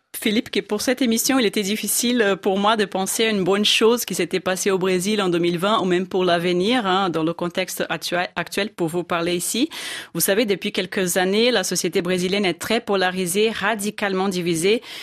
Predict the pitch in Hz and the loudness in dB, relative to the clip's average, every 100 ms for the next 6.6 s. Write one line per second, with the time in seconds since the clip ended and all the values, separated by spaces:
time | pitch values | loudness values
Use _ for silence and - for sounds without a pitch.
0 | - - 208 247 254 208 190 180 240 226 | -10 0 2 4 4 2 -2 0 2 2
1 | 214 208 - 220 196 180 175 - - 190 | 0 -4 -2 0 2 2 0 -2 -2 -2
2 | 185 175 185 202 185 156 156 156 180 208 | 0 2 0 0 -2 0 0 0 0 0
3 | 202 156 185 185 185 180 175 214 - 196 | 0 0 0 0 0 -2 -2 -4 -2 -4
4 | 170 180 - 220 220 196 170 170 170 208 | -2 -2 0 -2 -2 -2 0 0 0 0
5 | - 202 185 180 - 202 202 185 160 170 | 0 -2 -2 -2 -2 0 2 2 0 0
6 | 220 233 214 170 170 202 | 0 0 0 0 2 0